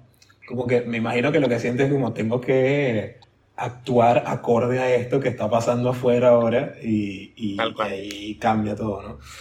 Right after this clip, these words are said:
Speaker 1: Pero esto, esto que me dices ahorita me, me da pie a la siguiente pregunta, porque es como,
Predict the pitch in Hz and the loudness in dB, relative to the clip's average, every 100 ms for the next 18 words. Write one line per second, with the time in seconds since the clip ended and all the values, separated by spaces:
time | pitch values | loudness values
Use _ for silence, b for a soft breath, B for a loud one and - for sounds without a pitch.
0 | B - 190 - - - 135 165 139 156 | B 2 2 2 -6 -8 -4 -4 0 2
1 | 151 123 123 147 135 135 - 135 - 110 | 2 2 -4 -4 -2 -2 -2 -4 -6 -6
2 | 107 - - 107 - 120 120 113 113 110 | -6 -8 -12 -10 -4 0 0 -2 -6 -4
3 | 107 113 123 120 110 - 101 - 120 110 | -6 -4 -2 0 -2 -6 -8 -6 -6 -6